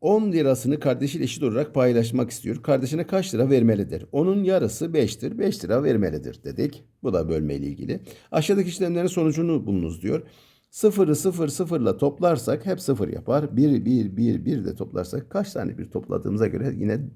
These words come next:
ne yapar? Dört tane topluyorsan dört yapar. Beş tane topluyorsan beş yapar. Bu da zaten yine çarpmanla ilgili bir konu. İleride daha iyi anlayacaksınız. Şimdi anlatıyorum. Doğal sayılarda çarpma işlemi diyor.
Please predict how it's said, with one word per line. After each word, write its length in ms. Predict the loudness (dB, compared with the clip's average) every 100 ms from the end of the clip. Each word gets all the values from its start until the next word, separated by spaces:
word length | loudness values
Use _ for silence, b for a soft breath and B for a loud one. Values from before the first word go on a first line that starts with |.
| -8
ne 80 |
yapar? 360 | -6 -4 -2 -4 -8 B 0
Dört 200 | 2 2
tane 180 | 2 2
topluyorsan 520 | -2 -4 -10 -6 0
dört 220 | 0 2
yapar. 420 | -2 0 -2 0
Beş 180 | 0 0
tane 180 | -4 -8
topluyorsan 500 | -10 -12 -6 -2 0
beş 240 | 0 -2
yapar. 340 | -10 -4 -4 -4 b b b b
Bu 140 | -6 0
da 220 | 0 0
zaten 320 | 0 -2 -2
yine 380 | -6 -4 -4 -6
çarpmanla 640 | -4 -4 -4 -10 -10 -10
ilgili 360 | -12 -10 -6 -4
bir 160 | -4 -4
konu. 360 | -4 -4 -6 -14 _ _ -6
İleride 400 | -2 -2 -2 -2
daha 180 | 0
iyi 120 | 0 -2
anlayacaksınız. 540 | -4 -6 -8 -8 -12
Şimdi 220 | -10 -8
anlatıyorum. 560 | -8 -8 -12 -10 -6 -6 -8 -16 _ _ _ _ _ _ b b b b b b b b _ 2
Doğal 240 | 6 6
sayılarda 540 | 4 4 6 4 4 0
çarpma 320 | 2 0 0
işlemi 360 | 0 0 0 2
diyor. 320 | 0 0